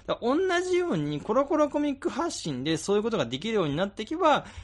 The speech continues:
えー、別のコンテンツもどんどん流行っていくんじゃねえのって俺は思ったわけ。でさ、ね、あの、今妖怪ウォッチすごい流行って、妖怪ちょっと流行ってるけどさ、あの、なんで妖怪ウォッチ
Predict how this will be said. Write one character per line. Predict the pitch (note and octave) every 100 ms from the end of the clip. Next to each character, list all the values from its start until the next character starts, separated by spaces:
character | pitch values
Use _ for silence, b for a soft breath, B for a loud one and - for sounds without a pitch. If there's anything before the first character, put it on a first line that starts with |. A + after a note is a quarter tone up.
| B
え | C3+ C3+ C3 C3
ー、 |
別 | B2+ C#3+ E3+
の | F3
コ | E3 F#3
ン | D3
テ | A2+
ン |
ツ | A2
も | A2
ど | E3
ん | D3+
ど |
ん | G#2+
流 | B2
行 | E3
っ | -
て |
い | A2+ G#2+
く | D#3+
ん |
じ | A#2
ゃ | A2
ね | C#3+
え | A#2+
の | D#3+
っ |
て | -
俺 | G#2+
は | A#2+
思 | B2
っ | D3+
た | G2+ G#2
わ | D3
け。 | A2 - B B B
で | A#2+
さ、 | C3 A#2+ G2+ - b b b b -
ね、 | C3 F3 A#3 b b -
あ | G#2+ G#2
の、 | G#2 G2+ G2+ G#2
今 | G#3 F#3+
妖 | D3 D3+
怪 | D3+
ウ |
ォ |
ッ | E3+
チ | -
す | C#3+
ご | C#3
い |
流 | A#2
行 |
っ | A2+
て、 | A#2
妖 | C3+
怪 | C#3+ C3+
ち | C3+
ょ |
っ |
と | - G#2
流 |
行 | C3+
っ | -
て | G#2
る |
け | -
ど | G2
さ、 | F2+ G#2 F#2 B B
あ | A2 G#2
の、 | G2+ G#2 G2+ G#2 - -
な | B3
ん | D#4+
で | A3
妖 | D#3+ D#3+ D#3
怪 | E3 E3
ウ |
ォ | E3
ッ | E3+
チ | - A#2+ A2